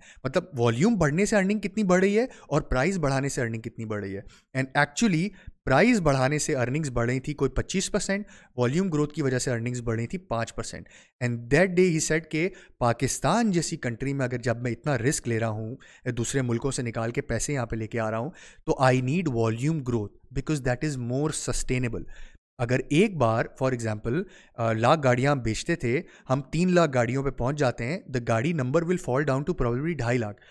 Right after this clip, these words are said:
it will not go back to लाख। तो एक बार जब आप वॉल्यूम अचीव कर लेते हैं,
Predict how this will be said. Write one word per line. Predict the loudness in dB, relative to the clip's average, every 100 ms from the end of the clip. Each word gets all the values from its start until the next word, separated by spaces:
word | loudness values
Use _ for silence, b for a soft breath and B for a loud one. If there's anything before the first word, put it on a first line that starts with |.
| b _
it | -8 -4
will | -2 0
not | 0
go | 0 0
back | 2 0 -2
to |
लाख। | -4 -6 -8 -16 b b
तो | 2
एक | 4 4
बार | 4
जब | 4 4
आप | 4 4
वॉल्यूम | 2 4 6 6
अचीव | 6 4 0
कर | 0 0
लेते | 0 0
हैं, | -2 -4